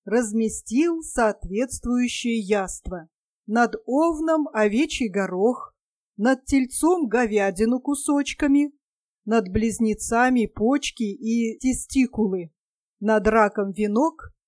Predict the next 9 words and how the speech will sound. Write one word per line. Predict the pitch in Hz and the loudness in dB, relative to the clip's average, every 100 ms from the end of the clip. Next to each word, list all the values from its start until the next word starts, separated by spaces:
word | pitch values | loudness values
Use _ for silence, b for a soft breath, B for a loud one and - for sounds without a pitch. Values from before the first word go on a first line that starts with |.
| _ - | _ 0
над | 226 214 | 2 4
львом | 208 196 180 269 330 277 - | 2 0 -2 0 0 -2 -4
африканские | - 247 220 - 202 208 - - 202 | -2 0 -2 -2 -2 -2 -6 -8 -8
фиги, | - - 220 208 202 285 302 _ _ _ - | -8 -6 -4 -2 0 -2 -2 _ _ _ -4
над | 214 247 196 | 0 0 -2
девой | 175 294 311 240 185 | -2 0 2 0 0
матку | 185 214 302 - - 277 | -2 0 0 -2 0 2
неогулявшейся | 254 226 196 208 202 214 220 - 202 - 208 | 4 2 2 0 2 2 0 -2 -6 -2 -4
свиньи, | - 214 202 196 170 180 240 294 | -4 -6 -6 -6 -8 -2 0 0